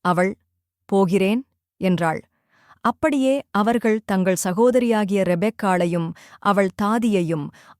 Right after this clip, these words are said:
ஆபிரகாமின் ஊழியக்காரனையும், அவன் மனிதரையும் அனுப்புவித்து, ரெபெக்காளை வாழ்த்தி,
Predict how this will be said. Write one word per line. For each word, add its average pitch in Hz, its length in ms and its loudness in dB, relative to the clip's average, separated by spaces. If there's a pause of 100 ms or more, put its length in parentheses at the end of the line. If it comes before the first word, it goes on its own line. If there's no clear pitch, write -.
ஆபிரகாமின் 233 720 2
ஊழியக்காரனையும், 180 1000 0 (280)
அவன் 190 340 2
மனிதரையும் 240 540 2 (100)
அனுப்புவித்து, 180 680 -2 (360)
ரெபெக்காளை 208 580 0
வாழ்த்தி, 175 560 -2